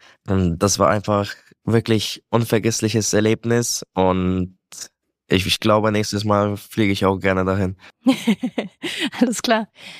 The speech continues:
Speaker 2: Und alles hat ja angefangen, habe ich gelesen, in einer Mittagspause in der Schule.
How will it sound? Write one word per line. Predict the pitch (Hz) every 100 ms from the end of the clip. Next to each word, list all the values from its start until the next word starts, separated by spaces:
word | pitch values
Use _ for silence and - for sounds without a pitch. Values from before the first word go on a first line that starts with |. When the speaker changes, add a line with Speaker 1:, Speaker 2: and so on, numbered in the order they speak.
| - _ -
Speaker 2:
Und | 240
alles | - 220 302 285 233
hat | 240 247
ja | 277 254
angefangen, | - 285 294 254 247 294 339
habe | 226 233
ich | -
gelesen, | 233 196 254 262
in | - 254
einer | - 220 247
Mittagspause | 220 226 - 302 - - 247 262 285 254 269
in | - 240
der | 233
Schule. | 233 185 175 185